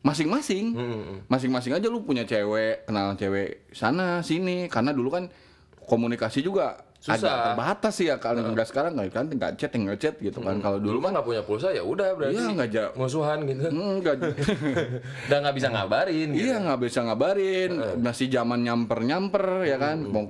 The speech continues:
Speaker 1: "Ah, ini samper di rumah si Hasbi, main," gitu.
Speaker 2: Heeh, sih.
Speaker 1: Dulu tuh. Kalau sekarang kan ini, maksudnya lebih gampang lah.
Speaker 2: Lebih gampang.
Speaker 1: Dulu tuh nggak, nggak, maksudnya nggak gimana-gimana. Jadi yang ada di situ, ya kerjain di situ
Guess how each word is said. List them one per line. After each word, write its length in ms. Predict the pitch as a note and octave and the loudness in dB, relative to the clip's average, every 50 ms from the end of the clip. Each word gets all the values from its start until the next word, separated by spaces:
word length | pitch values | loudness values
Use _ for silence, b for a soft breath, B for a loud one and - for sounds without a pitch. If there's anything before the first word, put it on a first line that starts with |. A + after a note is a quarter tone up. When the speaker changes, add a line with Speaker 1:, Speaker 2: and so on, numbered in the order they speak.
| - | -6
Speaker 1:
"Ah, 100 | - C#3 | -10 -10
ini 160 | C#3+ D#3+ F3 F3 | -8 -6 -8 -6
samper 280 | - C3+ B2 B2+ D3 D#3+ | -4 -4 0 0 0 0
di 80 | F#3 | 2
rumah 180 | F3 D#3 C3+ C3 | 0 0 0 0
si 80 | B2+ C3 | 0 0
Hasbi, 380 | A2+ B2 A#2+ C#3+ D3+ D#3+ D3 | -2 -2 -2 -2 -2 -2 0
main," 400 | - A#2 G#2+ A2+ B2+ C#3 D3 D3 | -2 -2 0 2 2 2 2 2
gitu. 200 | B2+ G#2+ G2+ - F#2 | 0 0 0 0 0
Speaker 2:
Heeh, 380 | F#2+ G#2 G#2 F#2+ F#2 E2 D2+ D#2 | 0 0 0 -2 -2 -4 -6 -6
sih. 140 | D2+ D#2+ D#2+ | -8 -6 -2
Speaker 1:
Dulu 240 | G#2+ G#2+ G#2+ A2 G#2+ | 0 0 0 0 -2
tuh. 220 | G#2 A2+ G#2+ G2+ B B B B B B | -2 -2 -4 -4 B B B B B B
Kalau 160 | - A2 A2 | 0 0 0
sekarang 300 | A2 A2+ - A2 G#2+ A#2 C3 | 0 0 0 0 0 2 0
kan 140 | D#3+ F3+ F3+ D#3+ C#3 | 0 0 0 0 0
ini, 540 | A2 G2 G#2+ C3 D3 C#3 A#2+ A2+ A#2 B2 B2+ | 0 0 0 0 0 0 0 0 -2 -2 -4
maksudnya 500 | A#2+ A2+ G#2+ G2+ B2 C#3+ D3+ D3+ C#3 - - - - - - _ _ | -4 -6 -6 -4 -2 -2 -2 -2 -6 -8 -16 -20 -20 -20 -20 _ _
lebih 320 | - A#2 A2+ A#2+ A#2 A#2 A2 | -4 -2 0 0 0 -2 0
gampang 500 | A2+ C3+ C#3 B2 A#2 A#2+ E3 D#3+ D3 C3+ | 0 0 0 0 0 0 0 0 2 2
lah. 180 | C3 A2+ G2+ G2+ | 0 0 -2 -2
Speaker 2:
Lebih 220 | G2 E2+ F2 F2 E2+ | -4 -6 -4 -2 -2
gampang. 440 | E2+ E2 D#2 E2+ E2 D#2+ D#2+ D#2 D#2+ B B B B B | -2 -4 -2 -2 -2 -2 -2 -4 -8 B B B B B
Speaker 1:
Dulu 260 | A#2 A#2+ A#2 B2+ C#3 | -2 0 0 0 -2
tuh 140 | - G3 G3+ | -2 -2 0
nggak, 220 | D#3+ A#2+ G#2+ G2 - B B B B B B B B | 0 0 0 -2 -6 B B B B B B B B
nggak, 140 | A#2 A#2+ A#2+ | 0 2 2
maksudnya 280 | A#2+ A#2+ A#2+ D#3 F3 | 2 -2 -4 -4 -2
nggak 200 | F3 C#3+ B2 A#2 A2+ A2+ | 0 2 2 0 0 -2
gimana-gimana. 540 | A2+ A2+ A2 A2+ A2+ A#2 A2 A2 B2 D3 D#3+ | -2 -2 -2 0 -2 -2 -2 0 -2 0 0
Jadi 280 | D3 D3+ F#3+ F#3+ B B B B B B | 0 0 -2 -4 B B B B B B
yang 180 | B C3+ D3+ D3+ | B 0 2 2
ada 180 | D3+ D#3 D#3+ E3+ | 2 2 2 2
di 120 | D#3+ D3+ | 0 0
situ, 440 | C#3 - C3+ A#2+ - G#3+ B3+ - - - | -2 -2 -4 0 0 0 -2 -2 -8 -4
ya 80 | - A2 | -4 -4
kerjain 420 | A2 - G#2 F#2+ A2+ E3 A3 A3+ | -4 -2 -2 0 2 2 2 2
di 120 | G3+ F3 D#3+ | 0 -2 -2
situ 260 | F3+ A3+ G#3 - D#3+ | -2 -2 0 0 0